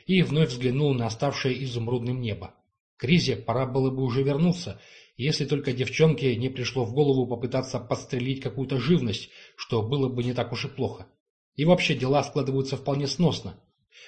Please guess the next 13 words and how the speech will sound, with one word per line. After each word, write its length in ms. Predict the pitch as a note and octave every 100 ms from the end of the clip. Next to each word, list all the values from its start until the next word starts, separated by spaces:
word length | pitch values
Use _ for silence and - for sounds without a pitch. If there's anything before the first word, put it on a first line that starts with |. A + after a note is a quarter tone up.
| -
Лето 260 | C#3 F#3 E3+
ещё 360 | D3 - C3+
не 120 | A2+ A#2+
началось 440 | A#2 C3 C3+ D#3+
как 180 | E3 -
следует, 500 | D#3+ D3 C#3+ C#3 - - _ -
а 160 | G#2+
он 140 | E3 E3+
уже 300 | D3 D#3 C#3
в 100 | A2+
нескольких 560 | C#3+ - C#3 - A#2
днях 260 | A2+ C3 -
пути 500 | B2 - D#3+ C3